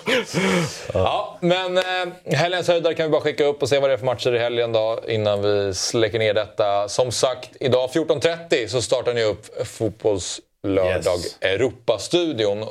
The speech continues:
Speaker 1: och ni kör på länge, för att, eh, tjugoett noll noll så är det Barcelona, Real Betis. Derby, som sagt, i Milano däremellan, så har vi Man United, Brighton, West Ham City, Real Madrid, Real Sociedad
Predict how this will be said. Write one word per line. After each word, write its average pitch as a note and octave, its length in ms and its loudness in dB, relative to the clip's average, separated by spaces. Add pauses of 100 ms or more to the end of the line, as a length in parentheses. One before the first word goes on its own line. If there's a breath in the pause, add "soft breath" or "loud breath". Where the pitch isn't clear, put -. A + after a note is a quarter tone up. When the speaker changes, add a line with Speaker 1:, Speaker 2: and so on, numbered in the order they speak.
Speaker 1:
och - 200 -6
ni B2 80 -6
kör B2 180 2
på C3 200 2
länge, D3 520 0 (100)
för A#2 220 0
att, G#2 180 -8
eh, B2 80 2 (240)
tjugoett C#3 300 -2
noll C#3 180 0
noll A#2 220 -2
så A#2 120 0
är A2 40 0
det G#2+ 80 0
Barcelona, G2+ 640 0 (320 soft breath)
Real G2+ 140 2
Betis. F#2+ 440 -2 (540 soft breath)
Derby, G#2+ 380 0
som G2+ 160 -4
sagt, G2+ 240 -2
i G#2 40 0
Milano G2 340 0
däremellan, F#2+ 560 0
så - 100 -2
har F#2 80 2
vi F#2 60 -4
Man G2 220 0
United, A2+ 360 0
Brighton, G2+ 560 -2
West F#2+ 300 -2
Ham F#2 140 -2
City, F2+ 500 -4 (340)
Real C#3 320 0
Madrid, C3+ 480 -2
Real C3 260 0
Sociedad A#2+ 580 -2